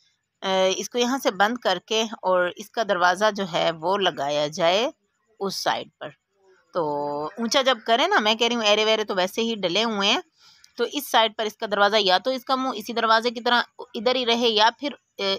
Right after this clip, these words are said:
इस साइड पर निकल आए, लेकिन यह है कि ये इधर ही रहेगा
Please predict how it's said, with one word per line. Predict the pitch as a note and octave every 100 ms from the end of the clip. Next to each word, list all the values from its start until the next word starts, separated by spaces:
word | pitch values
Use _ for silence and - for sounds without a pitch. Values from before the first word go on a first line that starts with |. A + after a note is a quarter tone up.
| -
इस | A3
साइड | - F#3 F3
पर | F3+
निकल | D#3 D3+ D#3
आए, | D3+ D3+ _ _ _ _ _ _ _ _ _ _ _ - - -
लेकिन | A3 D4
यह | C#4+ C#4
है | D4+
कि | D4
ये | C#4
इधर | - A3+ -
ही | A3+ C4
रहेगा | A3+ F#3 D3+ D3